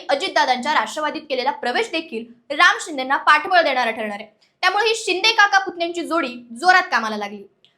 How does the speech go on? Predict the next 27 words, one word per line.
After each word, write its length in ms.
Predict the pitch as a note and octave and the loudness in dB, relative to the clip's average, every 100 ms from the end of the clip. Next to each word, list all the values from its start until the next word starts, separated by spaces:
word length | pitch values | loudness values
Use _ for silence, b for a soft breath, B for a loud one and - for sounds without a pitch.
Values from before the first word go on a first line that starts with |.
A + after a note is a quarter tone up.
| _ - | _ 4
कर्जत 400 | G4 G#4 A#4 G#4+ | 6 6 2 4
जामखेडच्या 440 | F#4+ F#4 F#4 G#4+ | 2 2 0 2
जातीय 360 | F#4 C4 F#4+ G#4+ | 4 2 2 -4
समीकरणाचा 580 | - F4 E4+ D#4+ E4 | -4 -2 0 0 0
विचार 300 | D#4+ D4 F#4+ | -2 2 0
करता 380 | F#4 D4 - G3+ - - | 2 -2 -4 -6 -8 -6
मतदारसंघात 720 | B3+ F#4 G4+ G4+ E4+ A#3 A#3+ | -4 4 4 4 0 -4 -2
जवळपास 540 | C#4+ D#4+ E4+ D#4 - | 0 2 2 -2 -4
तीस 320 | - G4 G4+ | -4 -4 -4
ते 160 | - G4+ | -4 -2
बत्तीस 440 | D4+ D4 G#4 G#4 | -2 -2 -4 -4
टक्के 360 | F4+ F4+ A3+ A3 | -6 -4 -8 -8
मराठा 340 | C4+ D#4+ D#4+ E4+ | 0 4 4 2
मतदार 320 | B3+ A3+ G#3+ | -2 -4 -6
आहेत, 120 | G#3 - _ _ | -8 -14 _ _
तर 160 | D#4 C#4 | 2 2
धनगर 320 | C4+ C#4 G#4 | 0 2 2
समाज 280 | G#4+ C#4 B3 - | 2 -2 -2 -6
सतरा 360 | - E4 E4 D#4 | 0 2 4 2
टक्के, 480 | D#4 - D4 - _ _ | 0 -6 -8 -8 _ _
माळी 320 | A#3+ A#3 D#4 G4+ | 2 4 4 2
समाज 320 | C#4 A3+ A#3 - | -2 -4 -6 -4
बारा 280 | G#3+ A#3+ F4 | 4 6 6
टक्के, 520 | F#4 C#4 C4 - - _ - | 2 -4 -6 -8 -12 _ 2
वंजारी 400 | E4+ F#4 G4 G4 | 4 6 4 4
समाज 300 | G4 F4 F#4 - | 2 0 0 2
आठ 140 | E4+ | 2